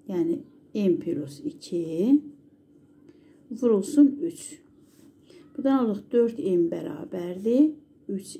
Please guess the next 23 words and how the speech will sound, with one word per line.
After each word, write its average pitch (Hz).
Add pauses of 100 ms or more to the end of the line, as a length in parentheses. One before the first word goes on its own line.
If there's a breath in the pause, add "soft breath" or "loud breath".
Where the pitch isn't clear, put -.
N 269 (400)
plus 196
altı. 240 (680 loud breath)
Buradan 254
alırıq 190
ki, 285 (100)
N 220
bərabərdir 190 (120)
altıya. 214 (840 loud breath)
N 294
ilə 269
kimin 269
yaşını 185
işa-, 190 (100)
işarə 196
etmişdik? 226 (100)
E, 165
Fuadın. 160
Bizdən 254 (200)
M-nin 240
bugünkü 202
yaşını 151
soruşur. 175